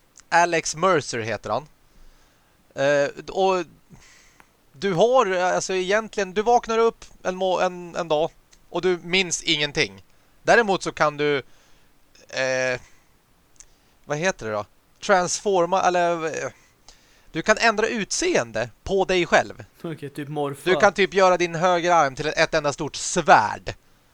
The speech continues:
Speaker 2: Okej.
Speaker 1: Och du kan, alltså, okej, det låter jättetöntigt, men det, det blir, ja, fan. Det, det blir ett svärd.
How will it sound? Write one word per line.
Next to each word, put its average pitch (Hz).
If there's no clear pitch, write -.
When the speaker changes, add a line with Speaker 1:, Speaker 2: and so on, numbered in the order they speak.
Speaker 2:
Okej. 135
Speaker 1:
Och 151
du 160
kan, 156
alltså, 151
okej, 131
det 113
låter 110
jättetöntigt, 113
men 139
det, 151
det 160
blir, 151
ja, 113
fan. 104
Det, 185
det 214
blir 226
ett -
svärd. -